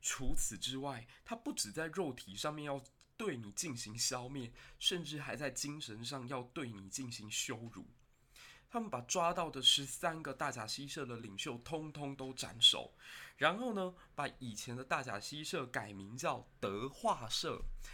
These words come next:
哎，我以德来感化你啊！牛骂头社改成叫感恩社，你还要感我的恩德啊！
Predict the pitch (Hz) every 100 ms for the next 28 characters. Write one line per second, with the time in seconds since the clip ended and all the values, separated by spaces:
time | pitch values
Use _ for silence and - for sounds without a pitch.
0 | - 147 123 131 - 123 98 87 - 104
1 | 139 156 175 - - 165 190 135 110 92
2 | 85 - - - - 147 160 185 240 254
3 | 156 131 117 139 196 135 107 82 - 98
4 | 151 110 - 120 92 - - 165 190 196
5 | - 190 123 - - 135 120 104 160 202
6 | 196 127 165 202 95 - - 165 185 98
7 | - 92 -